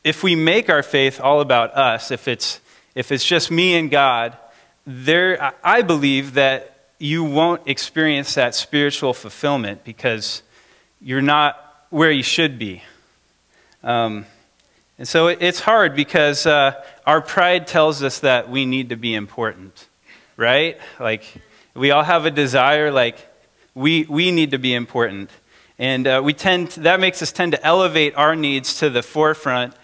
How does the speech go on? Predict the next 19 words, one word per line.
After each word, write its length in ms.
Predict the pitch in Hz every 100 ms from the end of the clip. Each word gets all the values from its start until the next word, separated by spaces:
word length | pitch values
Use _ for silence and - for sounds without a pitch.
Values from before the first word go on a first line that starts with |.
| - _
and 180 | 131 127
everybody 420 | 135 139 139 131
else's 420 | 127 127 - 127
needs 400 | 120 117 113 110
down 260 | - 107 101
here. 500 | 92 135 120 90 82 _ _ _ _ _
But 160 | 147 147
that's 240 | 156 156
not 320 | 165 139 - - _ _
how 280 | 123 151 151
it 100 | 139
works, 640 | 123 139 131 110 - - - 123
um, 460 | 120 110 107 110 - -
within 480 | 135 127 127 143 139
this, 260 | 131 -
uh, 180 | 135 120
family 380 | - 143 135 120
of 120 | 104
God. 360 | 113 110 95